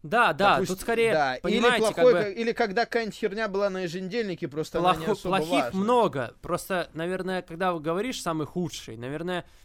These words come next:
Speaker 1: ты думаешь о том, какой матч тебя больше всего разочаровал, именно какой ты ждал, и который получился ни о чём.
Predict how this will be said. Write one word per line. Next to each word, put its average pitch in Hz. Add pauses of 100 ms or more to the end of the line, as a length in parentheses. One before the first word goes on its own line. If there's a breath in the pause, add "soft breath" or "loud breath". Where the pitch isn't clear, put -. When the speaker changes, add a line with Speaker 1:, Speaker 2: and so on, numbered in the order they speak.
(300 soft breath)
Speaker 1:
ты 165
думаешь 196
о 175
том, 220
какой -
матч 185
тебя 175
больше 175
всего 180
разочаровал, 151
именно 117
какой 131
ты 127
ждал, 170
и 139
который 143
получился 127
ни 120
о 127
чём. -